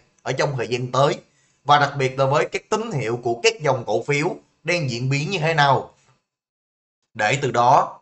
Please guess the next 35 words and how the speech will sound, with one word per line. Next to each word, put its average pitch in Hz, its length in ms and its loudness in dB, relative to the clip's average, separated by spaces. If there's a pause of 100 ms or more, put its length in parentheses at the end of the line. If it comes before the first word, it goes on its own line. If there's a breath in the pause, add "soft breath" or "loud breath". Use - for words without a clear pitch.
(140)
anh 156 140 -4
chị 131 80 -2
mình 127 220 0
đang 156 260 0
cầm 120 200 0
nắm 135 220 -2
cổ 113 200 -2
phiếu 143 200 -2 (520)
hay 170 100 2
là 160 80 2
mình 135 140 0
đang 160 160 -4
cầm 135 260 0
những 123 160 -6
cái 165 100 -6
lượng 113 300 -2
sức - 280 -10
mua, 185 340 2 (260)
những 135 140 -4
lượng 110 240 -2
tiền, 120 380 -2 (260)
thì 135 100 0
mình 127 220 -2
cũng 131 180 -4
sẽ 107 420 -2
đưa 165 120 -2
ra 156 120 4
được 123 280 0
những 110 220 -8
chiến 160 300 -6
lược 127 220 0
đầu 117 260 -2
tư 135 60 2 (160)
tốt 175 140 -8
nhất. 220 140 -4